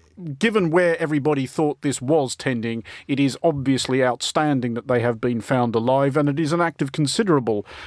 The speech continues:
uh, enterprise and daring do by the, the, uh, rescue workers involved that has actually found them. But if you're thinking about this story with a news editor's hat on, do you, do you call it a, a good news story yet?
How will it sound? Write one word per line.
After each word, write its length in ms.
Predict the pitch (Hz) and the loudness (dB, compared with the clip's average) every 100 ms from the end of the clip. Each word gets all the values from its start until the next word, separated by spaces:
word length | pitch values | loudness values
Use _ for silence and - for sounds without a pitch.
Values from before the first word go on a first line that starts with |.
| - | -4
uh, 140 | 135 139 | 0 0
enterprise 600 | 151 135 139 147 139 127 | 0 -2 0 2 2 0
and 140 | 131 | -2
daring 360 | 127 131 131 127 | 0 0 0 0
do 240 | 131 131 | 0 0
by 220 | 120 131 131 | 2 2 2
the, 240 | 127 127 - - | 0 -4 -8 -6
the, 260 | 135 135 135 | -2 -2 0
uh, 240 | 127 123 120 | 2 2 2
rescue 460 | 127 139 - 131 | 0 -2 0 -2
workers 340 | 123 127 123 123 | 0 0 0 -2
involved 440 | 123 123 127 117 | 0 2 2 0
that 140 | 127 - | -6 -4
has 320 | 139 127 - | -2 -2 -4
actually 380 | 135 131 - 127 | -4 -4 -4 -6
found 380 | 120 165 165 117 | -2 0 2 2
them. 120 | 117 | 2
But 160 | 127 - - - - | 0 0 -8 -16 -6
if 140 | 175 | -2
you're 120 | 208 196 | 0 0
thinking 440 | 262 240 220 185 - _ _ - - - - - | -2 -2 -2 -4 -8 _ _ -20 -20 -20 -16 -4
about 400 | 170 135 170 - | 0 0 0 -2
this 140 | 143 - | -4 -2
story 320 | 156 139 135 | 0 2 2
with 160 | 135 | 2
a 60 | 131 | 2
news 300 | 135 143 127 | 2 4 4
editor's 380 | 135 131 131 - | 2 0 -2 -2
hat 280 | 151 139 123 | -2 -2 -2
on, 180 | 117 | -2
do 80 | 117 | -2
you, 80 | 147 | -2
do 140 | 143 | -2
you 80 | 151 | -4
call 260 | 139 196 185 | 0 0 0
it 100 | 170 | -2
a, 180 | 160 143 | -2 -4
a 20 | |
good 300 | 127 165 143 | 0 0 2
news 260 | 147 147 135 | 2 2 0
story 380 | - 147 135 | 0 2 2
yet? 500 | 135 120 135 107 - | 0 0 0 0 -4